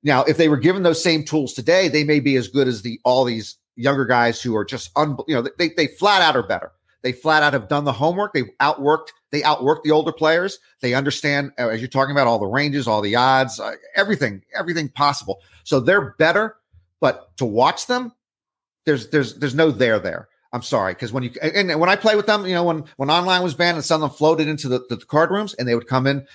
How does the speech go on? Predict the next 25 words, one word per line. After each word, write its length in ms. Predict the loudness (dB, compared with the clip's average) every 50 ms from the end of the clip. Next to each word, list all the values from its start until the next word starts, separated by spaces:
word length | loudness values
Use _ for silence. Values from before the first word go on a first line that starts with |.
| _ _ _
with 180 | -4 -2 -2
the 100 | -2 -2
hoodie, 420 | 2 2 2 2 2 0 -2 -6 _ _ _ _
the 80 | -10 -8
s-, 300 | -8 -8 -8 -10 -10 -8 -10
the 80 | -8
shades 540 | -6 -4 0 2 4 4 4 4 2 0 0
and 160 | -2 -2 0
the 40 | 2
headset, 440 | 2 2 0 2 0 0 0 0 -2 -8 _ _ -6
and, 100 | -4 -4
like, 120 | -4 -2
we 140 | -2 0 0
didn't 160 | 0 0 0
exist. 520 | -2 -4 -2 0 0 0 0 0 -8 -14 _ _ _
And 80 | -2 -2
I'd 140 | -2 0
go 160 | 2 2 2 2
over 120 | 2 0
and 80 | -2 -2
sometimes 280 | -4 -4 -2 0 2
I'd 200 | 2 2 2 0 -4
pick 120 | -2 -2
up 180 | -2 -4 _ _
the, 160 | -2 -2